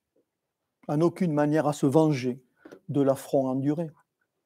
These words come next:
Il fut écrasé, évidemment, par cette annonce, hein, comme on l'aurait été tous, complètement anéanti par les perspectives qui se dessinaient, et évidemment dépassé par l'événement.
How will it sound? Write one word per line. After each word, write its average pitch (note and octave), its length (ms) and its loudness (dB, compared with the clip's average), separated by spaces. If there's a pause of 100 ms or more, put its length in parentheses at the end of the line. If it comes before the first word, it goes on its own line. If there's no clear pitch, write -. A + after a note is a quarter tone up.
(760)
Il D3+ 100 0
fut G#3+ 220 6
écrasé, A3 440 4
évidemment, D#3 420 4
par C#3+ 120 -6
cette - 180 -2
annonce, D#3+ 360 2
hein, F#3+ 80 2
comme C#3+ 160 0
on C#3 80 4
l'aurait D3 200 6
été E3+ 160 4
tous, - 360 -4 (420)
complètement E3+ 520 8
anéanti F3 580 4 (140)
par D3 120 0
les D3+ 100 0
perspectives D3 760 -2
qui D3 120 -8
se D3 140 -6
dessinaient, E3 520 -2 (1000)
et F#3+ 160 10
évidemment F3+ 420 6
dépassé E3 480 2
par D#3+ 180 2
l'événement. F3 540 2